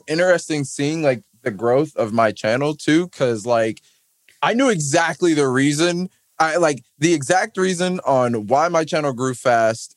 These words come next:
around, like, six months ago. It was just 'cause I was being lazy.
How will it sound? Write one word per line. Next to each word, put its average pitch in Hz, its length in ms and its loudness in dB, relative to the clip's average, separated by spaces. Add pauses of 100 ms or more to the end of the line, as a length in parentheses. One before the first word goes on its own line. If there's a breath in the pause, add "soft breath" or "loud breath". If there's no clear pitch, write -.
(120)
around, 120 460 0
like, 107 220 0
six 131 240 -4
months 120 220 -4
ago. 113 380 0 (340 soft breath)
It 170 120 2
was 226 100 0
just 247 180 -2
'cause 220 160 -4
I 190 140 0
was 185 140 -2
being 123 260 -2
lazy. 107 480 -4